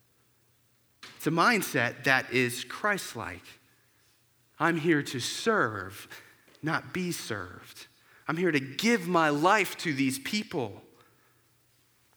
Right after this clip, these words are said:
I will persevere in this kind of fellowship continually. I'm committed to it. I mean, what is a community like when everyone has the mindset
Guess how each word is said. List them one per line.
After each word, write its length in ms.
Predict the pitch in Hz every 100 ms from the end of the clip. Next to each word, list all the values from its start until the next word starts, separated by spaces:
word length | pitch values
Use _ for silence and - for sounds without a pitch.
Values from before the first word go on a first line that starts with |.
| _ _ _ _ _ _ _ _ _ _ _ -
I 80 | 175
will 100 | 180
persevere 1160 | - 185 - 156 139 143 208 240 208 147 101 98
in 180 | 143
this 160 | 131 127
kind 240 | - 127
of 60 | 117
fellowship 520 | - 123 110 - -
continually. 1000 | - - - 240 226 180 131 110 98 110 - _ _ _ _ _ _ _ 147
I'm 80 | 151
committed 640 | - 160 202 226 165 -
to 240 | 135 101
it. 300 | 90 - - - _ _ - _ _ _ _ _ _ _ _ _ - - -
I 40 |
mean, 160 | 196 190
what 180 | 233 320
is 140 | 277
a 60 | 240
community 540 | - 190 220 220 185
like 360 | 160 170 147 147
when 180 | 151 -
everyone 560 | 190 233 269 233 208
has 380 | 180 180 180 175
the 100 | 160
mindset 840 | 165 160 165 170 - 110 110 120